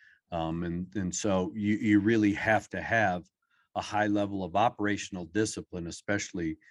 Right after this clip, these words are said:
when it comes to the airspeed and making sure that you don't get yourself into a position.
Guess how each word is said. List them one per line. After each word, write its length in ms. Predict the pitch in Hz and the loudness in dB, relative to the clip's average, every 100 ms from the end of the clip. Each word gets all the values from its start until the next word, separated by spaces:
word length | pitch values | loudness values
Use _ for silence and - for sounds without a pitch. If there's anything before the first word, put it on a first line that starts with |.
| - - | -20 -6
when 120 | 101 | -2
it 120 | 90 | -2
comes 320 | - 92 87 - | 0 -2 -2 -4
to 120 | 87 | -4
the 160 | 82 85 | 0 4
airspeed 540 | 104 107 - 82 80 | 4 2 -2 -4 -2
and 140 | 80 | -4
making 320 | 85 95 90 87 | -4 -4 -6 -8
sure 300 | - 90 85 | -6 -4 -4
that 180 | 82 | -6
you 80 | - | -8
don't 220 | 87 85 | -6 -6
get 200 | 82 80 | -8 -12
yourself 300 | - - 87 - | -10 -8 -8 -8
into 180 | 85 82 | -8 -8
a 60 | |
position. 600 | 80 85 78 78 - 76 | -8 -10 -6 -6 -6 -10